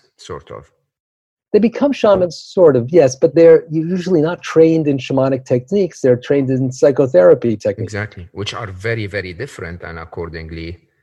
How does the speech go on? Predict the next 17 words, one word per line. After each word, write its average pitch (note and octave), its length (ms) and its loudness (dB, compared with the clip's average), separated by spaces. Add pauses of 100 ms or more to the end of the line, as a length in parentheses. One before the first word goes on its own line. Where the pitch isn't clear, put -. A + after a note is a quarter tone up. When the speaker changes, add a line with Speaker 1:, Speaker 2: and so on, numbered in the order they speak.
(160)
Speaker 1:
the D2+ 100 -12
result E2 380 -10
could D#2 220 -14
be D2 520 -14 (380)
drastically F#2 580 -10
different. - 440 -20 (540)
Speaker 2:
There, C#3+ 200 2
not C#3+ 240 2
enough F3 200 2
attention's C3+ 440 -4
been A#2+ 160 -4
given G#2+ 380 -4
to, - 140 -6
like, G2+ 300 -6
those G#2 220 -6
differences, C3+ 760 -4
but C3+ 340 4